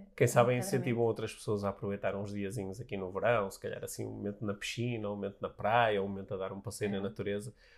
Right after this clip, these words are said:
Speaker 1: para colocar os headphones e ouvir um dos
Speaker 2: Isso.
Speaker 1: nossos episódios, uma
Speaker 2: Isso,
Speaker 1: das
Speaker 2: isso.
Speaker 1: nossas conversas.
Speaker 2: É.
Speaker 1: Sim.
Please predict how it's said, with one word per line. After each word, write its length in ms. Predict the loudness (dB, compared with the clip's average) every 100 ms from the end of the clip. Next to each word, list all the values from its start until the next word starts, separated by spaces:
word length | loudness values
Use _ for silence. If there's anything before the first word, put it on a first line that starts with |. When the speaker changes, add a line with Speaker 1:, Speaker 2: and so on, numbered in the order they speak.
| -10 2
Speaker 1:
para 120 | 2
colocar 460 | 2 -2 2 2 2
os 220 | -2 -2
headphones 640 | -4 -4 -2 -2 -2 -8
e 280 | -8 -8 -4
ouvir 400 | -4 -4 -6 -8 -12 -8
um 100 | -6
dos 120 | -4
Speaker 2:
Isso. 100 | -2
Speaker 1:
nossos 240 | -2 -2 -6
episódios, 480 | -8 -8 -8 -8 -10
uma 160 | -4
Speaker 2:
Isso, 80 | 0
Speaker 1:
das 80 | 0
Speaker 2:
isso. 80 | 0
Speaker 1:
nossas 240 | -6 -6 -6
conversas. 600 | -6 -6 -10 -12 -20 -20 -6
Speaker 2:
É. 220 | -4 -4 -8 -20 -20 -14
Speaker 1:
Sim. 260 | -6 -6